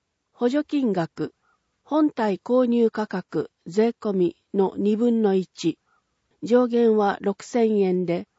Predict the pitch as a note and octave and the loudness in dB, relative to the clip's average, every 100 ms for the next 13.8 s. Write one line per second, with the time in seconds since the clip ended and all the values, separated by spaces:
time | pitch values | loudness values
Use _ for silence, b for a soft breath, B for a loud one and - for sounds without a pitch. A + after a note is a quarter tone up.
0 | _ _ - A#3 - D4 D4 C#4 C#4+ C4+ | _ _ -8 -8 -2 -2 0 0 0 0
1 | G#3+ F#3+ E3+ G3 - C4+ C4+ F#3 D#3+ - | 0 -2 -4 -6 -8 -4 -2 -2 -4 -4
2 | F#3 F#3 - - - _ _ _ _ _ | -4 -4 -8 -10 -10 _ _ _ _ _
3 | _ _ _ _ A#3 A3 - D4 - A#3 | _ _ _ _ -4 -4 -2 -4 -2 -2
4 | E3 - G#3+ - B3+ C4 B3+ A#3+ A3 E3+ | 0 -2 -4 -2 0 0 0 -4 -4 -2
5 | D3+ D3+ - - - _ _ _ _ _ | -2 -4 -6 -14 -20 _ _ _ _ _
6 | _ _ _ _ _ _ _ - C4+ C4+ | _ _ _ _ _ _ _ -6 -2 -2
7 | - D4 C4 C4+ B3+ G3+ F#3 D#3+ D3+ - | 0 0 0 0 -2 -2 -2 0 -2 -6
8 | _ _ _ _ _ _ - C#4 C#4+ D4 | _ _ _ _ _ _ -2 2 4 4
9 | D4 A3+ - E3+ E3 E3 F3 - B3 A#3+ | 4 0 -2 0 0 0 -2 -2 -2 -2
10 | - A#3 A3 G3+ F3 D#3 D3+ E3 - _ | -2 -2 0 2 0 0 -2 -4 -10 _
11 | _ _ - C4 B3 C4 - A#3+ A3+ - | _ _ -2 0 0 -6 -4 -2 -2 0
12 | A3 G#3+ A3 G3 - - C4 A3 D3 - | -2 -2 -4 -4 -6 -6 -2 -2 -2 0
13 | A#3+ A#3+ - G#3+ F#3+ - F3 | 0 0 0 0 0 -4 -4